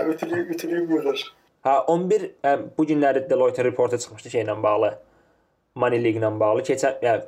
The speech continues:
Speaker 2: ötən sezonda, on yeddi on səkkiz sezonunda yeddi yüz əlli milyon avro gəlir o klubun.
Speaker 1: Hə,
Speaker 2: Yəni,
Speaker 1: uzun
Speaker 2: bir də
Speaker 1: müddət sonra özü deyəsən birinci ligdədir Real. Çünki həmişə
Speaker 2: Hə.
Speaker 1: Manchester United
Speaker 2: Hə, Manchester iki pillə geriləyib, üçüncü yerə düşüb. Real da birinci yerdədir.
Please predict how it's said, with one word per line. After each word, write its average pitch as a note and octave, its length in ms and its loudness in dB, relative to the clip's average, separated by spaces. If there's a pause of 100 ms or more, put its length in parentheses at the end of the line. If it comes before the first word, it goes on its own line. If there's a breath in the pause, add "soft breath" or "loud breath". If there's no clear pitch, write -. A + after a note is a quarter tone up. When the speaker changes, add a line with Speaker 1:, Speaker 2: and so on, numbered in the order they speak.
(200)
Speaker 2:
ötən B2 300 2
sezonda, A2 320 -2
on B2 160 -2
yeddi A#2+ 200 0
on B2 120 0
səkkiz A#2 340 -6
sezonunda A2+ 600 0
yeddi C3 360 -4
yüz B2+ 100 -4
əlli A#2 220 2
milyon A2+ 260 0
avro A2 280 2
gəlir G#2+ 340 0
o - 120 0 (300)
klubun. G2+ 360 -6 (580)
Speaker 1:
Hə, D3 220 0 (400)
Speaker 2:
Yəni, B2 160 0
Speaker 1:
uzun C#3+ 140 0
Speaker 2:
bir D3+ 40 4
də - 60 0
Speaker 1:
müddət F3+ 240 -4
sonra E3 260 2
özü B2 220 -6
deyəsən C3 300 -2
birinci C3 400 -6
ligdədir A#2+ 420 -4
Real. G#2+ 320 -2
Çünki - 240 -6
həmişə C#3 220 2
Speaker 2:
Hə. A2+ 80 2
Speaker 1:
Manchester C3+ 340 -4
United C3+ 400 -6
Speaker 2:
Hə, B2+ 140 4
Manchester C#3+ 520 0 (560)
iki - 220 -4
pillə A#2+ 200 2
geriləyib, A2+ 440 0
üçüncü A2+ 240 -2
yerə G#2 140 0
düşüb. A#2+ 240 -4 (1400)
Real A#2 280 2
da A2+ 80 2
birinci A2 300 -2
yerdədir. G2 320 -2